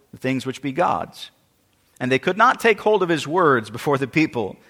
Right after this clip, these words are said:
And they marveled at his answer and held their peace. Let's pray. Father, we do thank you that we can come, uh, Lord, to worship freely, uh, Lord, to open your word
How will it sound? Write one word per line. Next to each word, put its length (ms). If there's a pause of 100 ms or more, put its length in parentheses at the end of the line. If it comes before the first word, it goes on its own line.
(220)
And 80
they 140
marveled 960
at 160
his 140
answer 840 (460)
and 160
held 200
their 140
peace. 480 (500)
Let's 160
pray. 240 (560)
Father, 220
we 80
do 100
thank 300
you 160
that 100
we 120
can 120
come, 400 (400)
uh, 200
Lord, 320
to 120
worship 400
freely, 440 (360)
uh, 300
Lord, 280
to 300
open 240
your 140
word 520